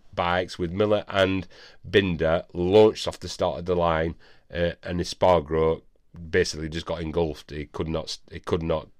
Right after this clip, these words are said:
get that bike started very well from P one. Um, into turn one,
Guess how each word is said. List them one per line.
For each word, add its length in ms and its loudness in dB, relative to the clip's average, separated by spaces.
get 160 -6
that 180 -12
bike 280 -4
started 420 -4
very 260 0
well 480 0
from 280 -2
P 300 -2
one. 300 2
Um, 380 -2
into 240 -2
turn 360 4
one, 360 6